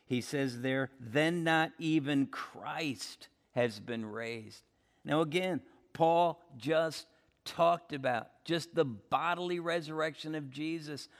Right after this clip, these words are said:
with the witnesses that all saw this to be true. You see, the believer's resurrection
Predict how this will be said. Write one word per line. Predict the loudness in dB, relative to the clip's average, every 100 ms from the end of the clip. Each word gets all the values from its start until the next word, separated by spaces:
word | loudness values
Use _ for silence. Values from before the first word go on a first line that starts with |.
| _
with | -6 -2
the | 0
witnesses | 0 2 0 0 -4 -8 -6 -6 0
that | 2 2
all | 0 -2
saw | -4 -8 -6 -2 0 0 -2
this | -4 -8 -10
to | -8
be | -4 -6
true. | -6 -8 -6 -6 -8 -14 _ _ _ -6
You | -2
see, | 0
the | 0
believer's | 0 2 2 4 2 2 0 0 2 2 0 -4
resurrection | -2 0 -2 0 0 -2 -6 -10